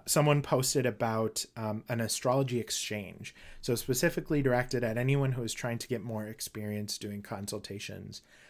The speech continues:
Basically, these, these kind of novice astrologers were paired up, and then we practiced doing, um, readings for each other. So that was really cool. I got to read, uh, three different astrologers' charts,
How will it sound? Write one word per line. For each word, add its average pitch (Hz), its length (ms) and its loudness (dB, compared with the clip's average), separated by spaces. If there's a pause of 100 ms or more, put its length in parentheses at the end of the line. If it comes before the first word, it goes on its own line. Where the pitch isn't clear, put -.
(240)
Basically, 131 640 4
these, 113 560 0
these 107 240 -2
kind 110 200 -4
of 101 160 -4 (560)
novice 131 540 10
astrologers 117 840 2
were 110 200 -2
paired 113 320 0
up, 160 280 4 (400)
and 120 180 2
then 117 360 6
we 120 140 0
practiced 110 560 -4
doing, 104 480 -2 (140)
um, 104 220 -4
readings 131 420 4
for 113 140 0
each 107 200 -4
other. 98 320 -6 (320)
So - 140 2
that 170 260 2
was 147 140 0
really 147 160 6
cool. 151 180 4
I 139 140 6
got 123 180 2
to 123 100 -2
read, 117 420 2
uh, 107 160 2
three 123 220 0
different 117 300 2
astrologers' 110 560 -2
charts, 117 340 -4